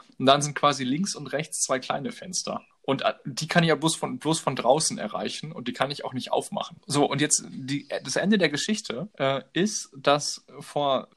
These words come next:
wie ich t-, zum Anfang, als ich eingezogen bin, vor inzwischen acht Jahren, ähm,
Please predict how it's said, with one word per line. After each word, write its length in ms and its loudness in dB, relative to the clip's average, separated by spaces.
wie 140 -6
ich 180 -2
t-, 200 -10
zum 200 -4
Anfang, 520 2
als 160 -2
ich 100 -4
eingezogen 480 -2
bin, 240 0
vor 280 0
inzwischen 540 -6
acht 220 0
Jahren, 280 2
ähm, 460 6